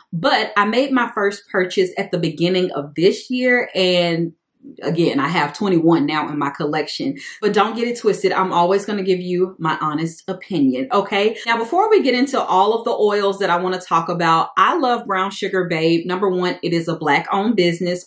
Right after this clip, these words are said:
always here to support. I also really love the texture of Brown Sugar Babe oils.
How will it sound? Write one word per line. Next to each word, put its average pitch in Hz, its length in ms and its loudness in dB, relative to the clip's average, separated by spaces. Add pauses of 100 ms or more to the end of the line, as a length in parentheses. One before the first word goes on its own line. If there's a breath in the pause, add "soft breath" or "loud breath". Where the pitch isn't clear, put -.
always 180 400 2
here 175 160 -4
to 170 80 -4
support. 170 720 -4
I 202 240 -2
also 262 540 2 (280)
really 254 720 2 (120)
love 170 640 0
the 156 180 -4 (180)
texture 196 460 2
of 165 200 -4
Brown 160 300 0
Sugar 156 340 -4
Babe 147 380 -2
oils. 143 540 0